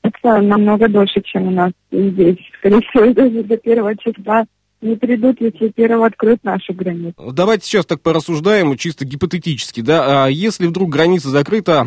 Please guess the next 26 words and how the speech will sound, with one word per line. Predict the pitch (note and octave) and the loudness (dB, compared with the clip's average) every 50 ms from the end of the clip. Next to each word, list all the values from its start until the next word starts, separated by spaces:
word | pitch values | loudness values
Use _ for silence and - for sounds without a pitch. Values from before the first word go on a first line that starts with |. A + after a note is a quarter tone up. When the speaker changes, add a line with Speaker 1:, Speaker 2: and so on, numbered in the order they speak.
| C3 | -2
Speaker 2:
товары | - D3+ D3 D3+ D#3+ D#3+ D3+ | -2 -2 0 2 2 0 0
из | C3+ - | -2 -4
Китая | - D3 C3 E3+ D#3+ D3 | -6 -6 -2 0 0 2
мы | C3+ C#3 D3+ | 2 4 4
не | D3 C3 | 2 2
получаем, | - C#3 C3 C3 B2+ - F3 F3+ D3+ C3 A2+ G#2+ G#2+ | 0 -2 -2 -2 -2 -2 0 0 0 0 0 -2 -2
а | G#2+ A2 A2 A#2 A#2+ | -2 -2 0 0 2
можно | C#3+ G3+ A3 G3+ F3+ F#3 | 2 4 2 2 2 0
ли | E3+ E3+ | 2 2
оценить | D#3+ C#3+ - - F3 F3+ F#3 E3+ C#3+ - | 0 0 -2 -2 -2 0 0 0 -2 -2
сейчас | C3+ B2+ - - F#3+ F#3 E3+ - - - | -6 -6 -2 0 0 0 0 -2 -4 -6
предполагаемые | - B2 A#2 - - C3 C3 C3 C#3 D3+ D#3 D3+ C#3+ C#3 C#3 C#3 C3+ | -4 -4 -4 -2 0 0 0 2 2 2 2 2 2 2 2 2 2
убытки? | C3 B2+ B2 B2+ A#2+ - - - - - - - _ _ _ _ _ _ _ _ _ _ _ _ _ _ _ _ _ _ _ _ _ _ _ _ _ _ _ _ _ _ _ _ _ _ _ _ _ _ _ _ _ _ _ _ _ _ _ _ _ _ _ _ _ - | 2 0 -2 -4 -4 -4 -6 -12 -16 -16 -18 -20 _ _ _ _ _ _ _ _ _ _ _ _ _ _ _ _ _ _ _ _ _ _ _ _ _ _ _ _ _ _ _ _ _ _ _ _ _ _ _ _ _ _ _ _ _ _ _ _ _ _ _ _ _ -16
Speaker 1:
Ну, | A3 G#3+ G#3+ G#3+ G#3+ G#3+ A3 B3+ C#4+ D4+ D#4 D4+ | -12 -10 -8 -6 -4 -2 0 2 4 4 4 2
в | - - - - | 0 -4 -4 0
средней | - D#4 D4+ D#4+ D#4 D4 - | 2 4 6 6 4 4 2
статистике | - C4+ C4 - C4+ C4 - _ - C#4+ C4+ - C#4 C#4 | 0 -2 0 0 0 -2 -2 _ -2 -2 -2 0 -2 -2
можно. | C4 C4 C#4+ D#4 E4+ D#4+ B3+ A#3 G#3 F#3+ F3+ F#3+ - - - | 0 2 2 2 2 2 2 2 2 2 0 -2 -2 -4 -4
Это | G#3 G3 - - | -4 -2 -2 0
нужно | G#3 G#3 G#3+ G#3+ G#3 G#3+ G#3 G#3 G3 - - _ _ _ - | 0 0 0 0 2 2 2 2 2 -2 -6 _ _ _ 0
садиться | G3+ G3 G3 A3+ A#3+ - _ - G3 | 0 2 2 2 0 -2 _ -2 0
и | F#3+ | 0
считать | F3+ - - F#3 F#3 - F#3+ G3+ G#3 - | 0 -2 -4 -4 -2 0 0 0 0 0
у | G3+ | -2
каждого | - - F3+ G3+ G3 F#3 G#3 G3 | -2 0 0 0 2 2 0 0
предпринимателя | F#3 - - - _ - - F#3 F#3+ F#3+ F#3+ F#3+ G3 F#3+ - F#3 F#3 F#3 | 0 -2 -8 -20 _ -6 0 2 2 4 4 4 2 0 0 0 0 -2